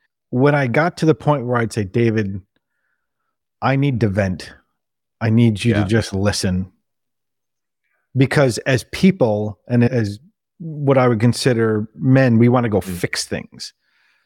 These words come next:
Speaker 1: But it's, it's inherent in my nature. So if you don't tell me that ahead of time, I'm gonna try to fix it.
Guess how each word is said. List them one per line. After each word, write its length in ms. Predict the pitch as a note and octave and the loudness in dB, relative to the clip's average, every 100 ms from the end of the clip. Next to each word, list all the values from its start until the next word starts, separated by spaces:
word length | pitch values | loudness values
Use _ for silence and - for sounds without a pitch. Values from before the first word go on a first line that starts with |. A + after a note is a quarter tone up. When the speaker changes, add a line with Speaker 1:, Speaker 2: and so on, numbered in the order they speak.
| _ - | _ -10
Speaker 1:
But 340 | G#2 B2+ G2 - _ _ _ _ _ | -4 -2 -4 -12 _ _ _ _ _
it's, 300 | E3+ G2 - | -8 -8 -6
it's 200 | B2+ - | -4 0
inherent 580 | A#2+ G2+ - C#3+ A#2+ - | 0 0 0 0 0 0
in 180 | A#2+ A2+ | 2 4
my 200 | A#2 A#2 | 4 4
nature. 500 | G#2+ G2+ - G2+ G#2+ _ _ _ _ | 2 -2 -6 -8 -10 _ _ _ _
So 680 | - - B2+ A#2 A2+ - _ _ _ _ _ _ _ _ _ D3+ | -4 2 2 2 -2 -6 _ _ _ _ _ _ _ _ _ 0
if 180 | B2+ | 2
you 120 | C#3+ D#3 | 4 2
don't 200 | E3+ A2 | 2 -2
tell 240 | - D#3 | 0 2
me 100 | D#3 | 2
that 180 | C3+ A#2+ | 0 0
ahead 200 | G#2 C#3+ | 0 0
of 80 | D3+ | 0
time, 240 | E3+ D3+ | 2 2
I'm 80 | B2 | 4
gonna 120 | B2 | 2
try 180 | G#2+ A#2+ | 0 -4
to 80 | G2+ | -4
fix 300 | - A2 | -4 -6
it. 100 | - | -8